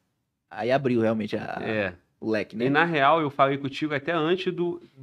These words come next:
Speaker 2: de ter o resultado, né? Que foi quando o Tarja te ligou ali
Speaker 1: Foi,
Speaker 2: no
Speaker 1: foi,
Speaker 2: vídeo,
Speaker 1: tinha acabado
Speaker 2: né?
Speaker 1: de gravar, não foi?
Speaker 2: Não, não tinha gravado ainda.
Speaker 1: Não, ele to-, tinha chegado aqui, tinha acabado de
Speaker 2: Tava
Speaker 1: chegar.
Speaker 2: aqui com a gente, é. Não tinha acontecido o podcast.
Speaker 1: Ah.
Speaker 2: Mas eu já ta-, eu tava tão confiante que ia ser bom, cara.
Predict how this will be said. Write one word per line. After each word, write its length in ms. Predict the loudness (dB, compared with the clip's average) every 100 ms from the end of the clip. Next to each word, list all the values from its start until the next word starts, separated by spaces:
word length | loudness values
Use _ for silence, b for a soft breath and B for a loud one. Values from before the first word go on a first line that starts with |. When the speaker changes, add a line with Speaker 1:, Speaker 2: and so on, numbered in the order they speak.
| -12
Speaker 2:
de 140 | -8 -4
ter 120 | -2
o 60 |
resultado, 640 | 0 0 -2 0 4 4 2
né? 120 | -2
Que 100 | -4
foi 120 | -8 -4
quando 160 | -2
o 20 | 2
Tarja 260 | 2 2
te 180 | -2 -6
ligou 320 | -6 -4 -2
ali 120 | -2 6
Speaker 1:
Foi, 200 | 6 6
Speaker 2:
no 40 | 6
Speaker 1:
foi, 100 | 2
Speaker 2:
vídeo, 120 | 4
Speaker 1:
tinha 120 | 4
acabado 180 | 4 6
Speaker 2:
né? 60 | 4
Speaker 1:
de 40 |
gravar, 380 | 6 8 8 4
não 60 | 4
foi? 240 | 2 0 _ _ 0
Speaker 2:
Não, 180 | 4
não 80 | 6
tinha 160 | 4 4
gravado 380 | 6 8 8 6
ainda. 300 | 2 4 6
Speaker 1:
Não, 260 | 4 4 2
ele 100 | 0
to-, 380 | 2 0 -2 -8
tinha 140 | -4
chegado 320 | 0 4 6 4
aqui, 220 | 0 -8
tinha 100 | -8
acabado 160 | -4 6
de 60 |
Speaker 2:
Tava 120 | 8
Speaker 1:
chegar. 20 | 8
Speaker 2:
aqui 100 | 2
com 80 | 2
a 60 | 2
gente, 440 | 6 4 4 0
é. 200 | 0 0
Não 160 | 0 -2
tinha 160 | 0 -2
acontecido 440 | -2 -4 -4 -4
o 40 |
podcast. 640 | -4 -6 -6 -2 0 -2 -6
Speaker 1:
Ah. 260 | -6 -4 -6 -4
Speaker 2:
Mas 120 | 0
eu 60 | 2
já 80 | 0
ta-, 80 | 0
eu 60 |
tava 160 | 2 4
tão 180 | 4 0
confiante 640 | 0 -2 -2 0 0 -4
que 140 | -8 -4
ia 80 | -4
ser 160 | -2
bom, 320 | -4 -2 0
cara. 420 | -2 -4 -6 -8